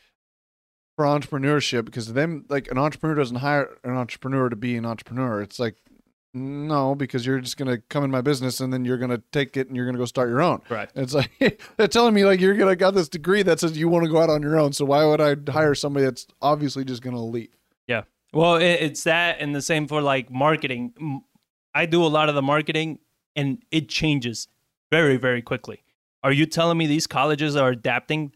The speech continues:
Speaker 2: that fast to what's been changing in marketing space? Come on. You know what I mean? Like, these are things that's like, what the hell are you doing? Like, you're definitely, th-, those kids and stuff, I think you're going to college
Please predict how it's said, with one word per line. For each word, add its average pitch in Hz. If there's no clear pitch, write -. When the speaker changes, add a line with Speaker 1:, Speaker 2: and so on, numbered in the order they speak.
Speaker 2:
that 139
fast -
to 165
what's 139
been 135
changing 156
in 156
marketing 151
space? 208
Come 185
on. 107
You 151
know 180
what 190
I 190
mean? 196
Like, 170
these 196
are 196
things 190
that's 165
like, 143
what 202
the 147
hell 139
are 156
you 139
doing? 127
Like, 147
you're 175
definitely, 214
th-, 151
those 196
kids 202
and 208
stuff, 214
I 160
think 180
you're 170
going 151
to 165
college 147